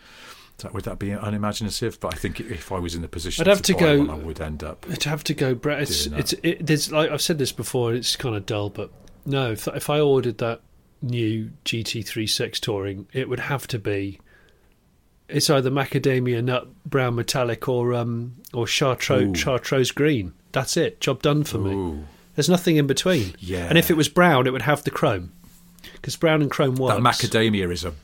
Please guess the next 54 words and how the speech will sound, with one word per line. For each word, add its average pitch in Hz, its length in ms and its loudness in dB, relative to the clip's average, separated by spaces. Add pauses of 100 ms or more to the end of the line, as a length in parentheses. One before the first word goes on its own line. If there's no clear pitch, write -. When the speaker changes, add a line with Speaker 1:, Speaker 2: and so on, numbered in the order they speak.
(400)
Speaker 1:
really 90 320 -2
nice 80 260 -6
colour, 82 260 -4
Speaker 2:
It's 78 120 0
Speaker 1:
isn't 190 80 6
Speaker 2:
a - 20 2
Speaker 1:
it? - 40 0
Speaker 2:
hell 240 180 6
of 196 100 4
a 180 80 4
colour. 120 380 0
It 151 120 -4
just - 280 0
keeps, - 400 -2 (240)
it 156 160 -2
Speaker 1:
Mm. 73 80 -6
Speaker 2:
keeps - 320 -2
calling 180 500 2
me 104 160 0
like 123 280 -6
a, 131 180 -6 (280)
like - 140 -6
a 143 60 -2
siren 143 580 2
in 113 120 -2
the 120 80 0
night. 113 420 -4
When 135 100 0
I 120 60 2
say 123 180 2
siren, 113 400 0
I 107 60 -2
mean 107 340 -2
sort 113 160 -4
of 101 80 -8
sexy - 340 -4
mermaidy 107 540 -2
woman. 101 300 -4
I 104 40 -2
don't 107 240 -4
mean 104 300 -6 (100)
like 120 220 -2
a 113 60 -2
Speaker 1:
Yeah, 85 220 -2
not 104 160 0
Speaker 2:
police. 135 440 6
Speaker 1:
just - 260 -4
like 107 60 4
an 101 80 2
alarm 101 260 4
going 95 320 4 (120)
Speaker 2:
Yes. - 220 6
Speaker 1:
off. 208 180 6
<laughs> - 640 4